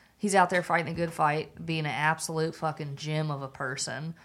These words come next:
But Joe Biden is just a mess. He's just a mess, and for, <sighs> for them to, like, bring him out, roll him out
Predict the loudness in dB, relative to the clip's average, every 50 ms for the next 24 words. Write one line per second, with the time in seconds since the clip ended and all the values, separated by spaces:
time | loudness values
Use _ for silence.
0 | -20 -20 -20 -20 -20 _ _ _ -2 4 6 8 8 8 6 4 0 -8 -12 -10
1 | -2 4 4 6 8 12 12 12 12 10 6 2 0 0 -2 -4 -4 -4 -6 -6
2 | -6 -8 -6 -4 -4 -2 -2 -2 0 0 0 0 2 0 4 6 6 6 6 4
3 | 0 0 0 0 0 -2 -2 0 2 4 6 8 8 8 8 8 8 8 6 2
4 | -6 -20 -20 -20 -20 -20 -20 -20 -20 -20 -20 -20 _ _ _ _ _ _ _ _
5 | _ _ _ _ _ -12 -8 -6 -4 -4 -4 -6 -10 -12 -12 -2 2 4 4 6
6 | 6 4 4 2 0 -2 0 4 6 8 8 6 6 2 -6 -14 -16 -18 _ _
7 | _ -20 -20 _ _ _ -20 -20 -20 -20 -20 -20 -20 _ _ _ -18 -16 -16 -14
8 | -14 -16 -16 -16 -16 -18 -20 _ -20 -20 -18 -12 -4 0 2 4 4 2 2 0
9 | 0 0 2 2 2 0 0 -4 -2 2 4 4 4 4 2 2 2 0 2 2
10 | 2 4 4 4 4 2 0 -4